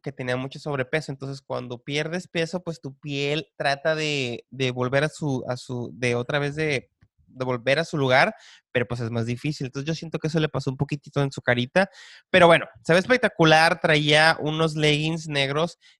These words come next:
con blanco y traía un, como un bikini, un top de, con la bandera de Jamaica y traía sus plumas amarillas atrás y traía unos, este, ¿cómo se podrían decir?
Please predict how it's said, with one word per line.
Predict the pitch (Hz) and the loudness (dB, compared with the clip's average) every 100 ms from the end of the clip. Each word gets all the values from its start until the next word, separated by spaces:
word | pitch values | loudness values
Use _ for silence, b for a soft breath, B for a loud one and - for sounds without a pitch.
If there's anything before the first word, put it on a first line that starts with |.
| _ _ | _ _
con | 127 127 | -4 0
blanco | 139 147 151 - 160 | 4 4 2 0 -2
y | 160 | 0
traía | - 131 131 139 139 | 0 0 4 4 2
un, | 135 139 139 139 143 143 147 - _ _ - - - | 0 -4 -2 -2 -4 -8 -10 -14 _ _ -18 -16 -8
como | 160 165 | -4 -4
un | |
bikini, | 175 208 - 165 190 269 - | -4 -6 -6 -4 -4 -6 -8
un | 156 165 | -8 0
top | 170 175 - - b b b _ | 4 4 2 -12 b b b _
de, | 139 160 175 | -4 -2 0
con | 175 | 2
la | 165 | 2
bandera | 147 143 147 | 2 0 0
de | 147 | 0
Jamaica | - 151 160 160 156 175 175 | 0 0 4 4 4 2 2
y | 135 | 0
traía | 135 123 127 | -6 -4 -4
sus | - - | -6 -16
plumas | - 131 139 143 | -12 -8 -8 -8
amarillas | 135 120 120 123 127 | -4 -4 -4 -6 -8
atrás | - 165 165 170 | 0 4 4 2
y | |
traía | 156 127 117 120 120 | -2 -2 2 2 2
unos, | 127 131 127 - b b _ | 2 0 -2 -10 b b _
este, | - 120 117 - 117 110 110 113 _ _ _ _ _ - | -8 -8 -8 -14 -12 -10 -10 -14 _ _ _ _ _ -18
¿cómo | - 190 | -12 -10
se | 240 240 | -8 -10
podrían | 165 160 175 | -8 -4 -4
decir? | 175 160 - 135 | -6 -8 -12 -14